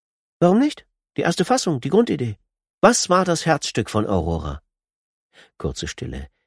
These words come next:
Dann beugte sich Mila über das Blatt und schrieb die ersten Worte. Europa gehört nicht den Generälen.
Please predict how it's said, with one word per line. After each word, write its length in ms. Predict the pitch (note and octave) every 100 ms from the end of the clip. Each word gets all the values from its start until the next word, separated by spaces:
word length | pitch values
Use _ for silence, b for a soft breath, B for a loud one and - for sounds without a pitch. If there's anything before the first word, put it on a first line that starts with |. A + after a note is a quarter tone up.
| _ _ _ _ _ _ _
Dann 220 | G#2 G#2+
beugte 280 | G#2 A2+ G2
sich 220 | G2 F#2+
Mila 220 | G2+ F#2+
über 180 | - F#2
das 160 | F#2 -
Blatt 260 | F#2 -
und 80 | F#2+
schrieb 240 | - E2+ -
die 140 | - -
ersten 360 | D#2 - G2
Worte. 400 | - - - - _ _ _ _ _ _ _ _ _ _ _
Europa 720 | G2 F#2 G#2 C#3+ - D3 C#3+ - _
gehört 420 | E2+ D#2+ F#2+ -
nicht 480 | G2 D3+ - - -
den 160 | G#2+
Generälen. 760 | G#2+ G2 G2 F#2 - - -